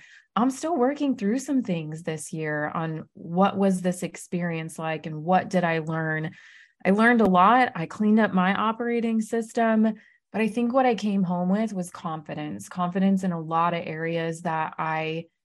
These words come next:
have needed to grow in for so long. I'm not an,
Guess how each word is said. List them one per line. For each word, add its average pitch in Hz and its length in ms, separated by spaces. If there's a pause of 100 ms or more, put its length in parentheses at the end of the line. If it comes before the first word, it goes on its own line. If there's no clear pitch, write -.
(220)
have 190 240
needed 196 400
to 190 240
grow 165 340
in 196 260
for 170 140
so 170 480
long. 151 560
I'm 170 200
not 185 480 (580)
an, 180 160